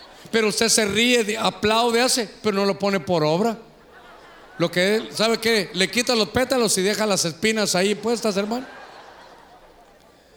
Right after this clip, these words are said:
Mire, mire, me soporta. Porque Esdras busca la palabra, la pone por obra y le enseña.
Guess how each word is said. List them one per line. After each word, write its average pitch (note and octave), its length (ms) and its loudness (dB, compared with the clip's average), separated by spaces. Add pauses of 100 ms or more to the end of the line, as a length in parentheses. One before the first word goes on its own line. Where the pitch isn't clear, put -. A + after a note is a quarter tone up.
(1200)
Mire, D3 480 -2
mire, - 300 -4 (640)
me D3 140 0
soporta. D3 640 -2 (760)
Porque E3 420 2
Esdras C#4 500 2 (360)
busca A3+ 560 0
la G3 160 -2
palabra, D4 720 -2
la E3+ 340 -4
pone D#4 280 2
por C4 220 -2
obra C#4+ 440 2
y C4 80 2
le G#3+ 100 4
enseña. F#3 500 0